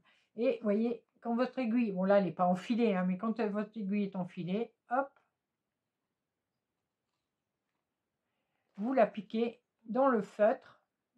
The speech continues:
ici, devant la référence, euh,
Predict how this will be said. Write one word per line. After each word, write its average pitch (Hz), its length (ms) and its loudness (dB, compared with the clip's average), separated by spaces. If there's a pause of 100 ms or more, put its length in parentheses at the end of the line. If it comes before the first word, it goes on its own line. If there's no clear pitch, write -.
(200)
ici, 196 420 -8 (380)
devant 262 360 6
la 220 160 6
référence, 226 840 0 (380)
euh, 185 1400 -6